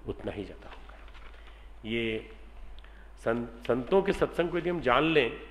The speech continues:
तो, पहचान लें तो हमें पता लगेगा सत्संगति हमारे जीवन में कितनी ज़्यादा जीवन को बदल सकती है। परम पूज्य गुरुदेव अपने साहित्य में लिखते हैं, "हमारे दिन रात सिसकते हुए बीते हैं, प्रेम के करुणा के सागर में लबालब बीते हैं।"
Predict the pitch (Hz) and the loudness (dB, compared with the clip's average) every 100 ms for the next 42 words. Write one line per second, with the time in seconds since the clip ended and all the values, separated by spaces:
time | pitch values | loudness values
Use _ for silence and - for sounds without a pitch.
0 | - - - 120 120 139 156 147 143 143 | -16 -14 -6 2 4 6 6 6 4 2
1 | - 131 127 139 127 135 131 160 156 135 | -6 -2 2 2 2 0 2 0 0 0
2 | 139 143 151 139 139 117 131 143 139 - | 0 0 0 2 2 2 0 0 -2 -4
3 | - 180 139 131 107 110 110 104 98 - | -2 2 2 2 0 -2 -2 -4 -6 -8
4 | - 98 - - - - - - - - | -12 -14 -14 -16 -16 -14 -14 -12 -14 -14
5 | - - - - - 143 160 170 160 151 | -16 -18 -16 -16 -6 4 6 6 6 4
6 | 156 165 170 139 139 156 147 - 160 151 | 4 2 2 2 2 2 0 2 2 6
7 | 160 147 139 127 143 180 - - - - | 4 6 4 8 8 8 4 -10 -12 -16
8 | - - - 127 131 - 147 110 101 104 | -12 -12 -6 0 0 2 0 0 -2 -6
9 | 90 - 113 117 113 107 104 113 107 104 | -10 -4 -2 -2 -4 -4 -2 -2 -2 -2
10 | 95 113 101 98 101 113 98 98 - - | 0 0 0 -2 -2 -2 -4 -10 -10 -12